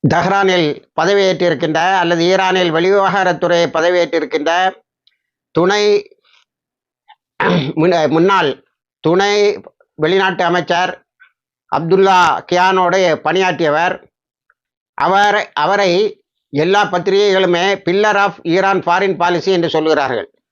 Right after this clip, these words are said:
அலி பர்கோரி கானி அவர்களை. அவர்தான் அக-, அகமது, முகமது அகமது நஜதி ஈரானுடைய குடியரசுத் தலைவராக இருந்தபோது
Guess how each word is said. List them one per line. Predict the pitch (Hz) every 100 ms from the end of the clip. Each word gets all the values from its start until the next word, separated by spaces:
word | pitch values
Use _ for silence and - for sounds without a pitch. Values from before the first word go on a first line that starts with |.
| _ _ _ _ -
அலி | 143 185
பர்கோரி | 190 170 170 180 180 175
கானி | 156 160 147 151
அவர்களை. | - 147 120 131 110 _ _ _ _ _ _ _ _ _ _ _
அவர்தான் | 147 190 196 196 208 208 - _ _ _ _ _ _ -
அக-, | 147 170 175 151 135 -
அகமது, | 131 202 214 190 165 - _ _
முகமது | 147 165 208 202
அகமது | 175 170 208 202
நஜதி | 185 185 190 185 151 - _ _ _ _ _ -
ஈரானுடைய | 160 202 202 190 180 175 165
குடியரசுத் | 233 202 208 202 185
தலைவராக | 175 180 175 170
இருந்தபோது | 170 165 151 165 185 156 110 -